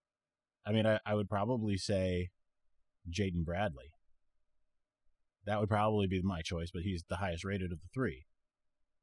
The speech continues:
if I'm not mistaken. Uh, number two, if Jay Toia does commit, how would that affect your outlook for the D-line in twenty-one?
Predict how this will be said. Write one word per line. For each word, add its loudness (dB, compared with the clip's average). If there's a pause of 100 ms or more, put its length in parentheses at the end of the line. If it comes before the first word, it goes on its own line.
if -14
I'm -2
not -4
mistaken. -2 (2250)
Uh, 6
number 4
two, 6 (360)
if -2
Jay 4
Toia 4
does 4
commit, 4 (1040)
how 4
would 4
that 6
affect 0
your 2
outlook 0
for -8
the -2
D-line 0
in -2
twenty-one? 0